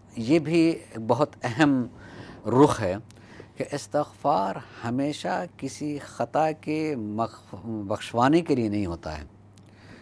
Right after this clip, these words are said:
بلکہ درجات کی بلندی کے لیے ہوتا ہے۔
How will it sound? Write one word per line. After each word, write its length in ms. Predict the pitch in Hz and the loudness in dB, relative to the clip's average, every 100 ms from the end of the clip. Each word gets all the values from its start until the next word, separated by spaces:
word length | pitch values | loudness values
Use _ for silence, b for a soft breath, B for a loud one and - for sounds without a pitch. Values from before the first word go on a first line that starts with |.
| b b - | b b -14
بلکہ 680 | 92 123 127 - 151 180 190 - b b b | 4 4 4 0 -2 -2 -4 -12 b b b
درجات 720 | 107 123 127 123 135 147 - | 0 4 4 4 2 2 -2
کی 120 | - 156 | -10 -12
بلندی 600 | 98 101 101 98 98 107 | 0 2 2 0 0 0
کے 180 | 101 | 0
لیے 200 | 82 80 | -2 -2
ہوتا 400 | 78 78 - 71 | -4 -8 -12 -12
ہے۔ 60 | 71 | -12